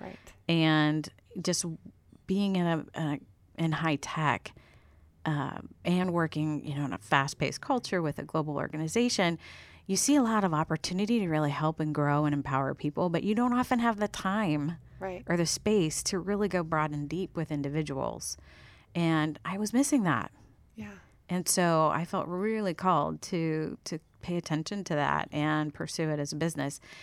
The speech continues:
Speaker 2: The other half of what I do at DeLuca and Willow, I call it leadership facilitation. So I love when teams and organizations are doing well and thriving. And so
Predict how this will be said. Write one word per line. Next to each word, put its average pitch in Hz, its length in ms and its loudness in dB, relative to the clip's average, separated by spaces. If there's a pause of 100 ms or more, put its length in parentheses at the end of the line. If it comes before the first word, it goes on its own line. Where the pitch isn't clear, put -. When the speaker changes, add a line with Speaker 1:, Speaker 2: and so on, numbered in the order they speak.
(280)
Speaker 2:
The 196 100 2
other 370 180 6
half 180 240 6
of 156 120 0
what 156 120 4
I 139 120 4
do 151 340 4
at 139 200 4
DeLuca 147 300 0
and 151 200 2
Willow, 156 340 4
I 147 100 2
call 180 200 0
it - 60 -6
leadership 180 440 -2
facilitation. 139 880 -4
So 151 240 0
I 202 400 0 (300)
love 156 580 0
when 156 440 2
teams 170 420 -2
and 151 100 0
organizations 143 960 -2 (680)
are 160 220 4
doing 143 420 -2
well 62 540 0
and 156 220 0
thriving. 139 500 0 (480)
And 165 260 2
so 160 640 2